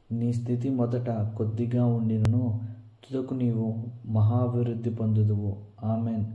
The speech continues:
యోబు గ్రంథము ఎనిమిదవ అధ్యాయము ఏడవ వచనము. ఆదికాండము మొదటి అధ్యాయము. ఆది యందు దేవుడు భూమి ఆకాశములను సృజించెను. భూమి నిరాకారముగాను శూన్యముగాను ఉండెను. చీకటి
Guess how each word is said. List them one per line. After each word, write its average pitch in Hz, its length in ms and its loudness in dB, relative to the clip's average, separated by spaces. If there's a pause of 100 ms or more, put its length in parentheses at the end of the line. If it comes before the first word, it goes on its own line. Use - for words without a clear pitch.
(480)
యోబు 123 400 0
గ్రంథము 120 480 0
ఎనిమిదవ 123 560 2
అధ్యాయము 110 540 2
ఏడవ 117 320 0
వచనము. 101 480 2 (1300)
ఆదికాండము 120 840 0
మొదటి 110 300 0
అధ్యాయము. 104 560 0 (520)
ఆది 131 400 0
యందు 110 460 2 (280)
దేవుడు 127 400 2
భూమి 123 380 2
ఆకాశములను 117 560 -2
సృజించెను. 107 680 -2 (500)
భూమి 135 380 0
నిరాకారముగాను 120 1300 0 (400)
శూన్యముగాను 123 760 2
ఉండెను. 107 520 0 (480)
చీకటి 117 680 -2